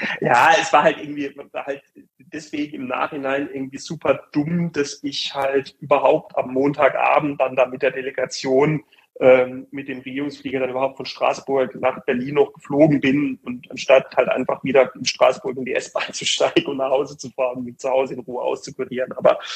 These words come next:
war ja guter Dinge und wollte eigentlich am Dienstag ja dann auch wieder in die Bundestagssitzungswoche in Berlin starten. Aber ja, so ist es. Ähm, auch das gehört zum, äh, auch zum Parlamentsalltag dazu, dass man einfach auch mal krank ist zwischendurch,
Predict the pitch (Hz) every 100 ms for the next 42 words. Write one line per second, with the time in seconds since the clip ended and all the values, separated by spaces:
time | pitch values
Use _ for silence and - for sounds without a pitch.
0 | - - - - - 123 185 170 190 202
1 | 170 185 196 160 147 156 156 135 160 143
2 | 156 160 - 143 139 135 135 127 - 139
3 | 135 135 131 135 135 127 143 143 - 131
4 | - 131 127 127 131 131 123 127 127 139
5 | - 131 131 - 117 - - - _ -
6 | - _ _ _ - - - - 196 214
7 | 262 247 - 185 190 - 175 175 - 190
8 | - - 165 175 - - 165 156 156 151
9 | 139 143 151 151 151 139 135 151 - 143
10 | 139 147 - 135 131 165 208 180 - -
11 | - 139 135 - 120 151 - 208 - -
12 | - 185 190 214 311 -